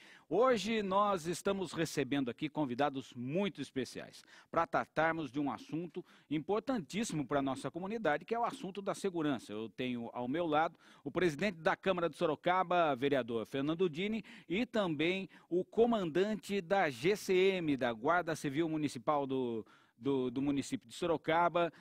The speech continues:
comandante Marcos Mariano. Quero começar com o nosso presidente, eh, Fernando Dini, que hoje atua fortemente aqui no Legislativo como nosso presidente da mesa diretora, mas alguns anos atrás estava à frente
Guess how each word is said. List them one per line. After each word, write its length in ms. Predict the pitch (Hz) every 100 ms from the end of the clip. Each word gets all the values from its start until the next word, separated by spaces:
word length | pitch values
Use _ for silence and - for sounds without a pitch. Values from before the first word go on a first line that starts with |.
| - _
comandante 720 | - 160 147 127 156 160 -
Marcos 680 | 147 139 160 180 170 170 156
Mariano. 580 | 139 156 151 123 101 85 -
Quero 160 | 226 -
começar 640 | 175 135 110 135 113 98 _
com 180 | 127 117
o 40 |
nosso 240 | 117 104
presidente, 640 | - 120 95 104 143 139 - - _ -
eh, 160 | 104
Fernando 500 | 104 139 135 127 117
Dini, 380 | 110 117 147 165
que 540 | - - 160 160 147 - - _
hoje 440 | 120 156 175 123 117
atua 440 | 95 131 147 135
fortemente 1080 | 101 - 151 170 - 127 110 139 139 - 104
aqui 440 | 110 107 - 123 117
no 100 | 117
Legislativo 760 | 113 107 104 87 - 135 139
como 240 | - 123 117
nosso 280 | 120 120
presidente 500 | - 131 104 104 143
da 100 | 120
mesa 300 | 113 117 107
diretora, 480 | 107 107 98 165 202
mas 380 | 226 254 269 - - - -
alguns 400 | 208 196 208 151
anos 240 | 156 139
atrás 420 | 180 170 185 220
estava 340 | 254 - 247 254
à 60 | 202
frente 440 | 160 165 208 226